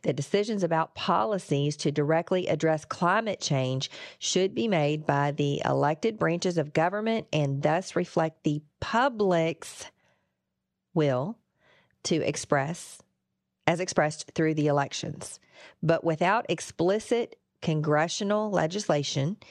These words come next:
it would be inappropriate for us to use our monetary policy or supervisory tools to promote a greener economy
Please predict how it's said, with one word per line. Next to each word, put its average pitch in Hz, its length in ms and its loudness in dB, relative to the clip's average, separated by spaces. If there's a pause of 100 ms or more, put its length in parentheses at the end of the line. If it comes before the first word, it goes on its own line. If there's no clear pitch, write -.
(300)
it 190 180 2
would 208 160 0
be 180 300 0
inappropriate 175 960 0 (100)
for - 200 0
us 151 200 0
to 160 100 0
use 151 220 2
our 147 100 2
monetary 139 480 0
policy 175 500 0
or 147 200 2
supervisory 156 720 0
tools 151 500 0 (400)
to - 180 0
promote 185 680 0
a 151 140 2
greener 156 540 0
economy 139 600 0